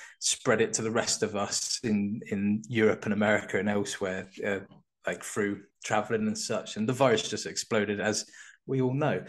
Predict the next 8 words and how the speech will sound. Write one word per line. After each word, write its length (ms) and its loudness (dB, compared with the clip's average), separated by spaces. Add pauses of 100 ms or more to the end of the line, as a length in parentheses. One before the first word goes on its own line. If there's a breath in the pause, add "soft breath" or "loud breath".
(260 loud breath)
One 220 4
quote 340 4
reads, 360 0 (280 loud breath)
"We 140 2
report 500 6
that 280 2
live 400 4 (100)
sars 500 0